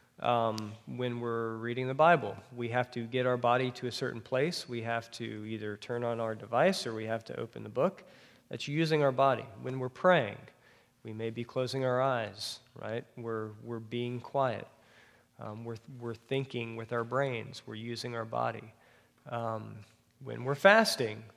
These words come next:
we're abstaining from eating, right? We're <laughs> maybe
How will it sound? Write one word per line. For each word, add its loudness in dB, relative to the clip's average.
we're 2
abstaining 4
from 0
eating, -2
right? -4
We're -4
<laughs> 2
maybe 4